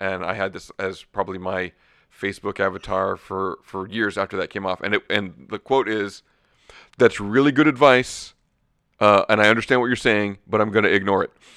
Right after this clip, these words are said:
and just do whatever I want anyway." And, and, uh, that's not a, the exact quote, but yeah, "That's fantastic advice, but I'm gonna ignore it." And, and I love that. That's just the character of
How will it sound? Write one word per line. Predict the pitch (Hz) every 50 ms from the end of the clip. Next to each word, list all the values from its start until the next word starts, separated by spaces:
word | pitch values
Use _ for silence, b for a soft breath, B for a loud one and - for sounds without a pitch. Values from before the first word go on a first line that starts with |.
| b b b b
and | - 107 104
just | - -
do | - 113
whatever | 101 104 101 101 98 101
I | 98
want | 95 101 98 98
anyway." | 98 98 95 90 90 87 78
And, | 101 110
and, | 113 113 113 110 104 98 92 -
uh, | 113 107 85 _
that's | - - 101 -
not | 110 107 98
a, | 101
the | 95 90 101 98
exact | 92 85 104 101 95 -
quote, | - - 104 95 - -
but | - 98 98
yeah, | 98 95 85 87 87 90 -
"That's | 95 95 -
fantastic | - 104 98 - 117 110 110 - 113
advice, | 107 98 90 101 101 -
but | - 104
I'm | 98 98 98
gonna | 98 98 95
ignore | 85 92 92 92 95 95 92 92
it." | 92 -
And, | - 101 101 95
and | 82 69 98 98 95 -
I | - 92
love | - 101 101 90 90
that. | 92 90 82 - _
That's | - 98 -
just | - 98 92 -
the | -
character | - - 95 92 85 - 101 101 95
of | 90